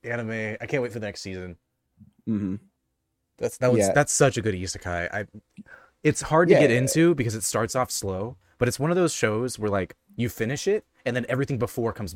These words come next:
Speaker 1: becomes better because you
Speaker 2: Yeah.
Speaker 1: know everything afterwards.
Speaker 2: Yeah,
Speaker 1: Like,
Speaker 2: like, I, I've,
Speaker 1: Mm.
Speaker 2: I've read the novels for it. I love it. It's really, really good.
Speaker 1: It's such a good isekai.
Speaker 2: Yeah, I like it a lot. But I, i-, in the same way, I'm, like, impressed by the,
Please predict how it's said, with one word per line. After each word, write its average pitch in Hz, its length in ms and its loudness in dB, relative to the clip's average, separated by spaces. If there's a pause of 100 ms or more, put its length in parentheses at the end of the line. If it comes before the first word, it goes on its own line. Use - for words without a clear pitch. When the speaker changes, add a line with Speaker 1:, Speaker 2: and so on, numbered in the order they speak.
(100)
Speaker 1:
becomes 101 300 -8
better 87 360 -8 (380)
because 95 280 -4
you 92 80 -2
Speaker 2:
Yeah. 113 220 4
Speaker 1:
know 107 220 -4
everything 95 300 -8
afterwards. 82 680 -14 (320)
Speaker 2:
Yeah, 107 180 2
Speaker 1:
Like, 98 260 0
Speaker 2:
like, 131 180 4
I, 123 120 6 (220)
I've, 135 140 4
Speaker 1:
Mm. 143 100 -2
Speaker 2:
I've 147 100 6
read 156 140 6
the 151 80 6
novels 113 360 4
for 143 280 6
it. 151 180 4
I 113 140 4
love 101 260 2
it. 82 240 -2
It's 101 260 -4
really, 82 380 -6
really 58 240 -8
good. 53 420 -6 (160)
Speaker 1:
It's - 280 -8 (440)
such - 360 -4
a - 20 -10
good 90 140 -6
isekai. 80 480 -10 (500)
Speaker 2:
Yeah, 101 200 4
I - 20 6
like 113 240 4
it 104 80 2
a - 20 0
lot. 98 240 2
But 139 160 4
I, 139 60 6 (420)
i-, 147 140 4
in 170 100 4
the 151 80 6
same 170 240 4
way, 131 180 8
I'm, 104 120 2
like, 110 160 2
impressed 104 500 2
by 104 140 2
the, 82 360 -2